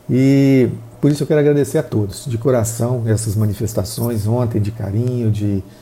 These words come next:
é, de força, né, pelo trabalho que a gente vem fazendo, que também não é fácil, a gente encontra muitas resistências,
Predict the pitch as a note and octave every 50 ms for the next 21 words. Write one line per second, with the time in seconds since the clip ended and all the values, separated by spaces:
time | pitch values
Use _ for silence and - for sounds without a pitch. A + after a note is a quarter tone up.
0 | - - - - - - - - - - A#2 G#2+ G#2+ G#2 G2 G#2 A2 - - B2+
1 | B2+ C3+ C#3 B2 A2 - A#2 A2+ A2+ A#2+ B2 A2 A2+ A2+ A2 G#2+ A2+ A2 G#2+ G2+
2 | G#2+ A2 G#2 - - G#2 G#2+ G#2+ A2 G#2 G#2 G#2+ G2+ - G2+ G2 F#2+ G#2+ A2+ A2+
3 | A2 A2 A2+ A2+ G#2+ - A2 A2 A#2 A#2 A#2 A#2 A2 A2 - - A2 A2+ A2+ A2
4 | A2+ G#2+ A2 G#2+ - A2+ G#2+ G#2+ A2+ A2+ A2 A2+ G#2 A2 A#2 A#2+ A#2 A#2 F#2+ A2+
5 | G#2+ G2+ G#2+ - - - A#2 A#2+ B2+ B2+ B2 A2 A2+ B2+ A#2 A2+ A2+ -